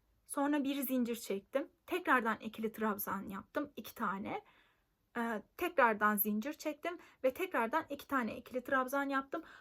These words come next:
Bu boşlukta toplamda altı tane ikili trabzanım oldu.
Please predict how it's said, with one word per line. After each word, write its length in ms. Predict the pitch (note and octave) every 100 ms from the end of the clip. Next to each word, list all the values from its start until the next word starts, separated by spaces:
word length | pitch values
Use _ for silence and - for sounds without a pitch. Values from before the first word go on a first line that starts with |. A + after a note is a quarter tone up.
| _
Bu 140 | G4+ F4+
boşlukta 600 | D4 A#3+ - A3 - B3
toplamda 580 | - - A3+ G#3+ G#3+ -
altı 360 | E4+ E4 -
tane 540 | - C4 G#3+ G#3 C#4 F#4+
ikili 300 | C4 C#4+ C4
trabzanım 580 | - A3 G3+ G3+ F#3+ A#3+ -
oldu. 220 | -